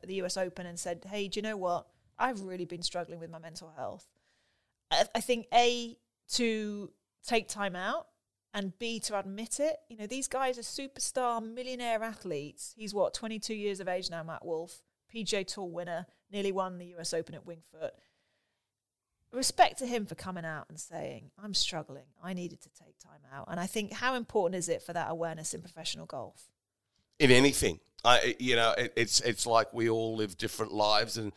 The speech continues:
Speaker 2: he, he, wherever he walks, um, people who play golf know who he is. And obviously he's struggling with it, and t-, to get help and to say at that young age, whether he got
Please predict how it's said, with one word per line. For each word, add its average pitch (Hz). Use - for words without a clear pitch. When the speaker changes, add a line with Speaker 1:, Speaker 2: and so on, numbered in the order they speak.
Speaker 2:
he, 120
he, 113
wherever 113
he 107
walks, 101
um, 104
people 110
who 98
play 101
golf 101
know 107
who 110
he 110
is. 107
And 135
obviously 160
he's 110
struggling 110
with 107
it, 120
and 117
t-, -
to 123
get 156
help 151
and 123
to 131
say 139
at -
that -
young 127
age, 107
whether 147
he 131
got 113